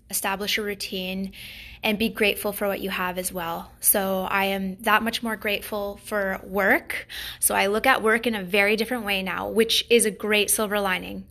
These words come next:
Um, and it's not to say that I did not enjoy, um, working before. It's just, I guess I took it for granted. So I guess, I don't know, probably a lot of you are feeling the same way as me.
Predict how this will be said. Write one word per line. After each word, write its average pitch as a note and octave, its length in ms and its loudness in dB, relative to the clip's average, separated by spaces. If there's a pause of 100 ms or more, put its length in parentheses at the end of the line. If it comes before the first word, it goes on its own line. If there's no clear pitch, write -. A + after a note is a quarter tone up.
Um, F#3+ 380 0
and A3+ 200 4
it's A3 200 6
not C4+ 220 2
to D#4+ 80 -6
say C4 200 4
that A#3+ 120 0
I G3+ 140 2
did G#3 320 -2
not G3+ 280 -2
enjoy, F#3+ 680 -2 (760)
um, G3+ 460 -2 (640)
working G#3+ 600 2 (120)
before. A3 640 2 (720)
It's G#3+ 260 4
just, - 560 2 (340)
I A3 200 6
guess G#3+ 280 0
I G#3+ 100 -2
took G#3 280 -8
it - 120 -8
for G3+ 120 -8
granted. F#3+ 720 -10
So F#3 540 -4 (520)
I G#3 100 2
guess, - 420 0 (400)
I G#3 100 -2
don't G#3 120 0
know, G3 140 0
probably G#3 440 2
a G3+ 60 2
lot G3+ 180 2
of G#3 140 -6
you G3+ 160 -2
are G#3 120 -2
feeling G#3 300 -8
the G#3+ 60 -2
same C4+ 220 0
way E4+ 180 0
as - 180 -2
me. F#3+ 380 -6